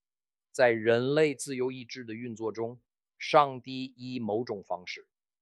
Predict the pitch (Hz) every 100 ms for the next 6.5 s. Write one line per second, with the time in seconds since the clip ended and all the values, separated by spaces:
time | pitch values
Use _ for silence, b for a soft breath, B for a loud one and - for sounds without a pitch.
0 | _ _ _ 110 127 151 160 160 151 147
1 | 143 139 135 135 123 107 131 117 117 117
2 | 113 b b - 107 120 113 117 - 139
3 | 143 135 123 123 123 107 101 - 127 127
4 | 120 101 80 _ _ _ _ _ _ _
5 | - 117 127 123 120 127 151 131 - 120
6 | 117 127 175 247